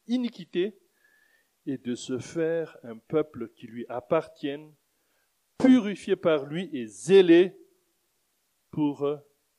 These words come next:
de bonnes œuvres. »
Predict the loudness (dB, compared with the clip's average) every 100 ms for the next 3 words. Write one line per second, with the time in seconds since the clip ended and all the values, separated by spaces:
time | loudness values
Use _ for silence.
0 | _ _ _ _ -6 -6 -4 -6 -6 -16
1 | -20 _ _ _ _ _ _ _ _ _
2 | _ -20 -12 -10 -10 -12 -20